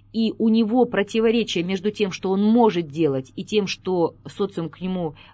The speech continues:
предъявляет какие требования, эти противоречия вылезают как бы наружу. То есть в чем смысл? Он уже может одеться сам,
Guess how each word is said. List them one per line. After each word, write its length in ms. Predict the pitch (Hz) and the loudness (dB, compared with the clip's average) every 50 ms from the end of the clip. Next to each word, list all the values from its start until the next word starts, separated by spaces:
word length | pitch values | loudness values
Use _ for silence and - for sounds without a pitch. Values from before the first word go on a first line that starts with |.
| _ - | _ -8
предъявляет 480 | 185 185 170 214 240 330 381 370 - | -6 -4 -2 0 2 4 2 2 0
какие 260 | - 220 - - 185 | -2 -6 -4 -4 -4
требования, 460 | 156 - 170 160 147 147 143 147 147 - | -4 -4 -4 -2 -2 -2 -2 -4 -4 -4
эти 240 | - 294 262 302 | -2 -2 -2 -2
противоречия 600 | - 233 226 226 - 185 190 202 233 226 - 220 | -4 -4 -6 -4 -4 -4 -2 -4 -4 -4 -4 -4
вылезают 440 | 185 185 190 175 160 196 208 208 208 | -4 -4 -6 -4 -4 -4 -4 -4 -4
как 160 | - 180 175 | -8 -10 -8
бы 80 | 160 180 | -8 -6
наружу. 420 | 196 190 202 208 214 185 151 135 131 | -4 -2 -2 0 0 -2 -2 -6 -6
То 80 | - | -6
есть 140 | 165 160 - | -6 -6 -6
в 40 | - | -6
чем 240 | - 269 233 196 - - - - | -4 -2 -2 -2 -4 -10 -18 -18
смысл? 420 | - - - 190 170 - - 151 - | -12 -8 -6 -6 -6 -6 -6 -6 -2
Он 140 | - 226 240 | 0 2 2
уже 140 | 240 233 254 | 2 2 0
может 280 | 269 311 285 285 220 | 0 0 0 -2 0
одеться 520 | 254 247 196 165 185 175 160 160 - - 160 | -2 -2 -2 0 0 0 0 -2 -4 -8 -8
сам, 400 | - - - 156 151 147 160 | -6 -4 -4 -2 -2 -4 -6